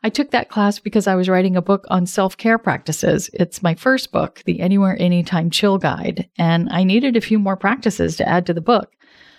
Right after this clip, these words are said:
I still use the things I learned in that acupressure class today on myself and on my family. When one of us can't sleep or has a headache or has an upset stomach,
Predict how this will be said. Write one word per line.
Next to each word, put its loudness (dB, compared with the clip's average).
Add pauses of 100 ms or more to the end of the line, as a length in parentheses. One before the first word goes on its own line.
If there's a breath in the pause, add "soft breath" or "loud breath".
(380 soft breath)
I 2
still 0
use 2
the 0
things 2
I 2
learned 2
in 2
that 2
acupressure -2
class -2
today -2
on 0
myself 0
and 0
on 0
my 2
family. -2 (300)
When 0
one 2
of 2
us -2
can't 0
sleep 0 (160)
or 2
has 2
a -2
headache 0
or 0
has -2
an 0
upset -2
stomach, 2